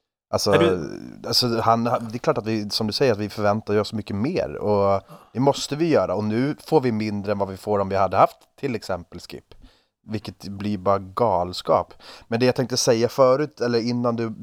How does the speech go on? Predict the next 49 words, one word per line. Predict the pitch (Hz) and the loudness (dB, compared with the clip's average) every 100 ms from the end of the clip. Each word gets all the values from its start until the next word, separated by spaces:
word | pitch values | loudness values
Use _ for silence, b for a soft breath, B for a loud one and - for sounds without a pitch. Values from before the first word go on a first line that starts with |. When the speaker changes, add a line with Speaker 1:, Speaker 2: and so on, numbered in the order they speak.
| 117 | -8
Speaker 1:
innan | 127 127 135 110 | -4 0 0 2
du | 101 98 98 98 98 | -2 -4 -6 -8 -6
sa | - 139 110 | 2 4 4
där, | 95 95 | 0 -2
var | 98 101 101 | -2 2 2
att | 98 - - B B B B | 0 -6 -14 B B B B
man, | 117 117 | 2 4
jag, | 127 135 120 | 4 2 4
jag | 135 135 | 2 2
kan | 208 | -4
ju | |
inte | 113 | -2
låta | 104 - | -2 -2
bli | 92 95 | -6 -4
heller | 101 | -4
att | 98 | -4
bli | - | -4
lite | 104 104 98 - | -4 -4 -6 -4
provocerad | 156 151 - 107 98 | 0 0 0 0 2
att, | 95 - - _ | 2 0 -8 _
att | - - | -6 -4
Pochettino | 113 - 98 - 110 101 | -6 -4 -8 -2 -2 0
säger | 104 | 0
så | 101 98 | 2 0
här: | 92 B B B | 0 B B B
"Ja, | 110 113 113 | 4 6 2
eh, | 95 101 87 82 110 95 113 | 0 -4 -6 -10 -8 -6 -2
Lo | 117 | -2
Celso | - 117 113 107 - | 2 2 2 -2 0
och, | 113 110 110 101 104 87 107 107 107 | 2 2 2 0 -4 -2 0 2 0
och, | 64 80 101 | 0 -2 0
och | 104 | 0
Sessegnon | - 110 113 107 107 104 | 0 -2 0 2 2 2
är | 104 | -2
inte | 101 - 104 | -2 0 -2
upp, | 101 - | -2 -2
up | 110 - | -2 -2
to | 110 | -6
speed | - 101 101 98 | -6 -4 -4 -2
och | 101 98 95 98 | 2 4 4 2
ni | 104 | -2
kommer | - 110 101 | -2 -2 -2
se | 104 98 | 0 0
mer | 101 101 98 | 0 0 2
av, | 98 92 92 | 4 2 0
eh, | 95 90 | -4 -4
hit | 101 104 - | -4 -6 -6
och | 95 | -6
dit." | 90 - | -6 -8